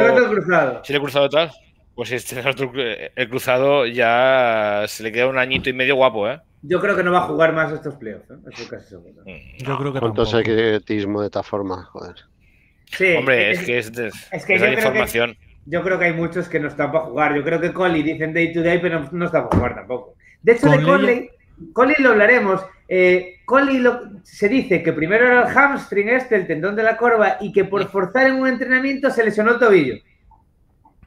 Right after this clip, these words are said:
Speaker 2: Ostras.
Speaker 3: Yo, yo lo que he leído de Conley es que él ha dicho que no va a estar para jugar en toda la eliminatoria.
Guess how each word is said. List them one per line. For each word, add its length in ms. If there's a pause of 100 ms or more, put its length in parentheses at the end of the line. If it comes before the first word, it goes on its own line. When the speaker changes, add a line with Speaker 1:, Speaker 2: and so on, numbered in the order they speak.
(600)
Speaker 2:
Ostras. 200
Speaker 3:
Yo, 440 (120)
yo 200
lo 120
que 80
he 40
leído 300
de 100
Conley 600
es 240
que 220
él 100
ha 80
dicho 560 (140)
que 160
no 260
va 120
a 20
estar 320
para 160
jugar 480
en 300
toda 340
la 100
eliminatoria. 680